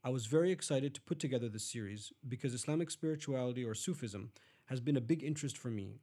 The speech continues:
and a system of thinking that I turn to time and time again to solve major obstacles and challenges I face in my personal life.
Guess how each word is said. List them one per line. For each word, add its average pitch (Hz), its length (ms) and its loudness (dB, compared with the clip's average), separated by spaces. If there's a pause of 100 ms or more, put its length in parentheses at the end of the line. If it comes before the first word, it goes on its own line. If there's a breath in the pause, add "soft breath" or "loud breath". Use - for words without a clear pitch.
(100)
and 156 180 2
a 151 60 0
system 147 380 -2
of 117 80 -4
thinking 156 380 0
that 117 100 -2
I 113 80 0
turn 156 320 0
to 120 180 -2
time 160 320 0
and 160 80 0
time 139 220 0
again 110 400 -2
to 123 80 -6
solve 123 260 -2
major 127 380 0
obstacles 117 500 -6
and 113 100 -4
challenges 113 600 -4
I 120 80 -4
face 131 240 -2
in 117 80 -2
my 110 80 -2
personal 104 420 -8
life. 76 260 -14